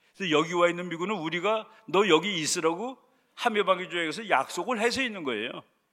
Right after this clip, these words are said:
그러니까 점령군이 아닙니다. 우리가 있어.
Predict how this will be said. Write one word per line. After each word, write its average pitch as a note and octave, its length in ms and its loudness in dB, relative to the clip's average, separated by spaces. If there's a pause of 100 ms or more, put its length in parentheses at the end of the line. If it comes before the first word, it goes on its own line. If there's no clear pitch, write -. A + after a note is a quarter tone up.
(240)
그러니까 F#3 380 -2
점령군이 E3+ 540 -2
아닙니다. B2 440 -4
우리가 E3 400 -4
있어. A3 580 0